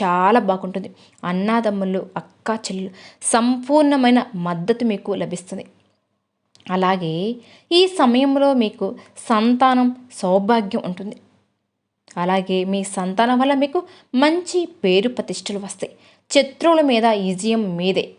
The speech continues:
అలాగే శత్రువులు కూడా మీరు మిత్రులుగా మార్చుకోగలుగుతారు. జీవిత భాగస్వామి యొక్క సహాయం, సహకారాలు పూర్తిగా మీకు లభిస్తాయండి.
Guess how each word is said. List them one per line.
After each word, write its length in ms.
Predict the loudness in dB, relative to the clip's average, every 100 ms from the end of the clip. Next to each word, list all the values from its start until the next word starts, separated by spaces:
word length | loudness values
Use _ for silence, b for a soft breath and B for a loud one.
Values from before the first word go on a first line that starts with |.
| _ -6
అలాగే 320 | -2 -2 -2 0
శత్రువులు 420 | 0 0 -2 -2 0
కూడా 320 | 2 2 0
మీరు 300 | 0 0 0 -2
మిత్రులుగా 420 | -2 -2 -2 0 0
మార్చుకోగలుగుతారు. 840 | 0 -4 0 2 2 0 -2 -6 -8 -16 b b b b -12
జీవిత 460 | -4 -4 -2 -2 -2 0 -2
భాగస్వామి 500 | -2 -4 -4 -4 -4
యొక్క 320 | -8 -2 -4 -4 -12 -2
సహాయం, 480 | -2 0 -2 -2 -4 -12 b b b -4
సహకారాలు 920 | 0 2 2 4 4 4 4 2 0 -4 _
పూర్తిగా 640 | -2 2 2 0 -2 -2 -2
మీకు 280 | -4 -6
లభిస్తాయండి. 720 | -6 -4 -6 -4 -4 -4 -6